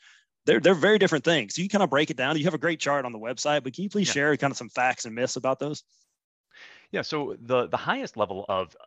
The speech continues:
Speaker 2: you know, support animal is a service animal. So when we think of people with, like, blindness, or there are even psychiatric support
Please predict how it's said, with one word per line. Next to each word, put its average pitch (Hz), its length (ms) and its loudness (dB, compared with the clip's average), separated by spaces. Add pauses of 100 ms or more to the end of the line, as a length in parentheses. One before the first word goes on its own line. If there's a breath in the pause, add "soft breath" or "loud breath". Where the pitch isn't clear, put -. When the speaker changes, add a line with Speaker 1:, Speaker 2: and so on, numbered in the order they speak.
(140)
Speaker 2:
you 110 80 -8
know, 87 220 -8
support - 420 -6
animal 92 300 -2
is 95 160 -10
a - 40 -12
service - 420 -8
animal. - 340 -14
So - 100 -8
when 117 140 -6
we 113 60 -10
think - 180 -10
of - 40 -16
people 104 200 -12
with, 92 160 -10
like, 87 180 -2
blindness, 104 800 0
or 92 260 -4
there 117 160 -2
are 143 80 2
even 165 180 -6
psychiatric 107 560 -4
support 82 320 -14